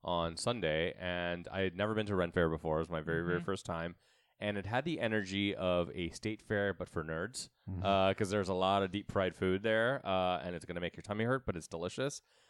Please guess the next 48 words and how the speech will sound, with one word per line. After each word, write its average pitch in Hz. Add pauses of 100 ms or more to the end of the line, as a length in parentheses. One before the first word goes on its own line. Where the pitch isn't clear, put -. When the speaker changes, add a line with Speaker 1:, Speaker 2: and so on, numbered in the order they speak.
(140)
Speaker 1:
What 120
I 123
found 202
interesting 127
was, 101
well, 120
everybody 160
was, 143
like, 113
in 101
a 98
very, 98
very 92
good 82
mood 85
and, 85
like, 80
were 82
clearly 98
having 85
a 82
great 78
time. 80 (560)
But 110
it's -
so 160
funny. 151
I 107
didn't 135
even 143
think 120
about, 98
like, 95
people 101
would 92
do 113
this. 95
It's 98
like, 104
yeah, 120
you 110
had 101
people -
cosplaying 92
in, 87
like, 82 (100)
the, 85 (600)
like, 90